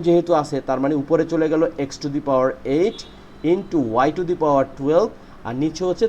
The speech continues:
three to the power four। ওকে, three to the power four মানিটাকে আমরা যদি মানটা লিখি এইভাবে, যে দেখো এখানে আসতেছে কি, x to the power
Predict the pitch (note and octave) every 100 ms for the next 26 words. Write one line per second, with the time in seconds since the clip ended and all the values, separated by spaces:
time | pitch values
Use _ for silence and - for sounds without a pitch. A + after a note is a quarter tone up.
0 | - D3+ D3 D#3 D#3+ D3+ C3+ C#3+ G3+ B3+
1 | - - C#4 - - - - - - -
2 | - - E3 B3 C4+ - - - - A3
3 | A#3 D#3+ A3 G3 G3 - F#3 F3 E3 E3+
4 | F3 - A3+ D#3+ D3 C#3+ C3+ C#3 D3 C#3+
5 | C#3+ E3 D3+ C#3 E3 C#3+ B2 D3 - -
6 | - - A2 A#2+ C#3 D3 - A#2+ - -
7 | - C3+ D#3+ D#3 D3 - D3 D#3+ D3 G#3
8 | - - - - - D#3+ - - E3+ F#3
9 | D#3+ D3 E3